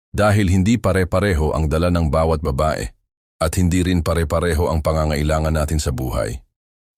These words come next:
Ang video na to, hindi ito para husgahan o i-rank ang mga babae. Ito'y paanyaya.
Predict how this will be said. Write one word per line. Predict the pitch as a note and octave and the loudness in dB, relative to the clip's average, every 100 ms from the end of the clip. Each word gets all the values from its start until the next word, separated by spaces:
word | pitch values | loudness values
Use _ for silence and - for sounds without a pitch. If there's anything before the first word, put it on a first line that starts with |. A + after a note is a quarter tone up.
| - | -2
Ang | B2+ | 0
video | A2+ E3 D#3+ E3 | 2 0 0 2
na | D#3 | 2
to, | - D2+ C2+ D2 _ _ - | 0 -2 -2 -6 _ _ 0
hindi | C#3+ C#3 C#3 | 2 4 2
ito | A#2+ B2 | 2 0
para | A2 G#2 F#2 | 2 2 2
husgahan | G2 - F2 D#2 F#2+ C#2 D2 - _ | 0 -2 -2 0 0 0 -4 -8 _
o | - | -4
i-rank | B2 G#2+ F#2+ C#2 - | 0 2 0 -2 -4
ang | F2 | -2
mga | E2 D2+ | 0 0
babae. | C#2+ C#2 C2+ G1+ B1+ - _ _ _ - | -2 -2 -2 -4 -8 -12 _ _ _ -6
Ito'y | F2+ F2 G2+ F#2 D2+ | -4 0 0 0 0
paanyaya. | E2 D2 C#2+ C#2+ C#2 A1+ G1+ - | -2 0 -2 -2 -4 -6 -10 -14